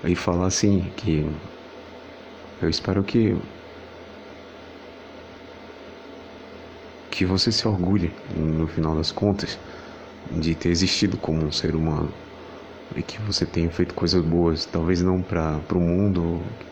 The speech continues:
ou pra sociedade, porque ela não merece, mas que você tenha vivido bem pra você mesmo.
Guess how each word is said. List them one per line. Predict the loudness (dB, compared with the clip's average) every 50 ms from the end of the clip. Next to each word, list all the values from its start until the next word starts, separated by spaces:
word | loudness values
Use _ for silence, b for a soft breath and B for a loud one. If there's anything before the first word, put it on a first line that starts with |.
| -14 -14 B B B B B B B B B B -4
ou | -4 -4 -2
pra | -2 -2
sociedade, | -2 0 0 0 2 2 2 2 2 2 2 0 0
porque | -2 -2 0
ela | 0 2 2
não | 2 2 2 0 0 -2 -4 -2
merece, | 0 2 2 2 2 0 -2 -4 -6 -8 -12 -16 -16 -16 -16 -16 -16 -16 -16 -16 -18 -16 -16 -16 -16 -16 -16 -16 -16 -12 -6 -2
mas | 0 2 2 2 2 2 2 0 0 -2 -4
que | -4 -2 0 2 2 2
você | 2 2 0 0 -2 -4
tenha | -6 -2 0 0 2
vivido | 2 2 2 2 2 2 4
bem | 4 4 4 4 2 -2 -6 -14 -16 -16 -16 -16 -12 -8 -4
pra | -2 0 0
você | 2 2 2 2 4 4 4
mesmo. | 4 4 4 4 2 0